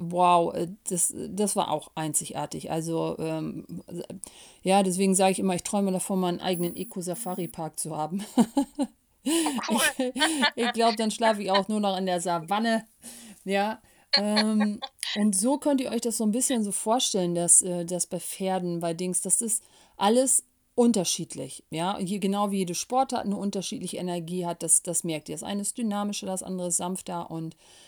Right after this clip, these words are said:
Speaker 1: ja, cool. Ähm, du selber Energiearbeiterin, äh, du, äh, du
Speaker 2: Mhm.
Speaker 1: machst ja, du rührst ja, ich sag mal, du, du rührst ja in vielen Pötten, Cynthia, ne?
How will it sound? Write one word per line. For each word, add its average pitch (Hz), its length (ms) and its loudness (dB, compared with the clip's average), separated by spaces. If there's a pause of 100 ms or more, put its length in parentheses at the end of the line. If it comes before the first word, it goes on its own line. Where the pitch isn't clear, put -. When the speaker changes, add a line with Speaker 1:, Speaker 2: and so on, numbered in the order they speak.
(340)
Speaker 1:
ja, 208 400 2 (180)
cool. 180 340 2 (120)
Ähm, 214 580 0 (1700)
du 349 420 4
selber 294 840 2
Energiearbeiterin, 233 1600 0
äh, 208 320 -2
du, 214 800 0
äh, 190 320 2
du 180 60 -4
Speaker 2:
Mhm. 202 40 0
Speaker 1:
machst 269 260 4
ja, 269 80 2
du 233 120 4
rührst 349 240 2
ja, 269 180 4
ich 202 100 -4
sag 240 120 0
mal, 226 180 4
du, 226 300 0
du 214 180 2
rührst 311 240 2
ja 285 140 0
in 254 80 2
vielen 160 340 0
Pötten, 151 300 -10
Cynthia, 151 380 -4
ne? 214 260 0